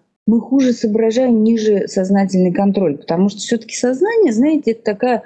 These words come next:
надстройка в нашей психике, которая помогает выжить в социуме, по большому счету. Оно для этого в первую очередь.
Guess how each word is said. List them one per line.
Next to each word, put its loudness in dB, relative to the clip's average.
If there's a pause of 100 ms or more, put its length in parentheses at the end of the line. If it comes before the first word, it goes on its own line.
(100)
надстройка 0
в -4
нашей 0
психике, -4
которая 0
помогает 0
выжить 0
в -16
социуме, -2
по -2
большому 0
счету. -4
Оно 0
для 0
этого -4
в -14
первую -2
очередь. -4